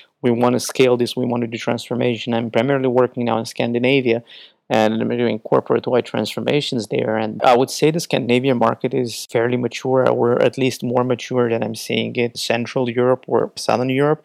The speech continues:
I cannot speak for Asia or Australia or North America, but I'm seeing them being more mature because they are, they've already tried the labs and they've seen the, the positives and the negatives. They know they wanna do full-on corporate transformations, changing everything top to bottom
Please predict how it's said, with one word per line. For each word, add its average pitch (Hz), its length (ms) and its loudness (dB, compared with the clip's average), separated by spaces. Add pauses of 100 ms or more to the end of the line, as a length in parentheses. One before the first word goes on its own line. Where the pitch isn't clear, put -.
I 120 120 2
cannot 120 240 0
speak - 280 -6
for 117 200 2
Asia 120 320 2
or 117 120 4
Australia 113 400 0
or 110 140 2
North 110 300 -2
America, 117 500 0 (400)
but 120 320 2
I'm 120 180 0
seeing 143 420 -4
them 127 180 0
being 123 200 0
more 120 140 0
mature 123 400 0
because 120 400 -4
they 127 140 0
are, 123 240 2
they've 127 260 0
already 131 400 2
tried 127 640 0
the 120 140 -2
labs 117 580 2 (340)
and 123 220 0
they've 120 180 2
seen 120 440 -4
the, 117 180 0
the 123 100 -6
positives 135 540 0
and 117 160 -2
the 117 60 -2
negatives. 123 480 0
They 120 100 -2
know 120 160 0
they 120 80 0
wanna 120 300 -2
do 117 320 -2 (280)
full-on 117 600 2
corporate 117 420 -2
transformations, 117 1300 -4
changing 120 520 -2
everything 113 400 0
top - 260 -2
to - 80 -10
bottom 117 380 4